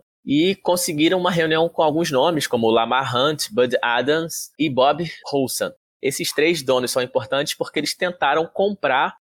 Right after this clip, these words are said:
o Chicago Cardinals da família Bidwill, só que a família não queria perder a posse do time, né? Eles só queriam um investimento.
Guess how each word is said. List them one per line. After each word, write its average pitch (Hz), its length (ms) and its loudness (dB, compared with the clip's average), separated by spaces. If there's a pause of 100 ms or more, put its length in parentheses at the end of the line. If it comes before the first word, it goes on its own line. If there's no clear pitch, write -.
(120)
o 135 240 -2
Chicago 143 440 -2
Cardinals 143 420 -4
da 139 120 0
família 160 380 0
Bidwill, 127 380 -2
só 123 220 -2
que - 200 -4
a 143 100 2
família 139 680 -2
não 139 160 -2
queria 180 720 2
perder 165 640 2
a 135 80 0
posse 135 300 -2
do 143 80 -6
time, 101 260 -8
né? 90 120 -4
Eles 110 160 0
só 117 120 0
queriam 120 300 -2
um 139 40 -2
investimento. 135 600 -4